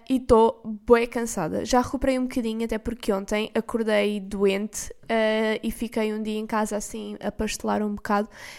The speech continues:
ahm, e senti que já consegui reavivar um bocadinho. Até porque tive dois dias, ah, com insónias, que é uma coisa que eu não costumo ter, muito pelo contrário, eu sou uma pessoa que dorme muito. Ah, o meu normal para eu estar bem é entre nove e dez horas por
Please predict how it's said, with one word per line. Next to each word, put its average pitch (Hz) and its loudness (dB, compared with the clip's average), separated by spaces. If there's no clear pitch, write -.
ahm, 226 -2
e 226 -6
senti 233 -4
que - -8
já 214 0
consegui 226 -4
reavivar 220 -2
um 220 -6
bocadinho. 202 -4
Até 247 2
porque 247 -2
tive 208 -4
dois 311 0
dias, 214 -4
ah, 240 2
com 277 -4
insónias, 233 -2
que - -8
é 453 -4
uma 480 -6
coisa 240 -2
que 247 -6
eu 285 -4
não 302 -4
costumo 285 -8
ter, 208 -6
muito 262 -6
pelo 294 -4
contrário, 208 -6
eu - -6
sou - -6
uma 359 -4
pessoa 247 -6
que - -14
dorme 262 0
muito. 226 -2
Ah, 254 2
o 254 -8
meu 294 -6
normal 285 4
para 254 0
eu 254 4
estar 247 2
bem 208 0
é 208 -2
entre 214 -6
nove 240 -2
e 220 -4
dez 208 2
horas 220 6
por 233 2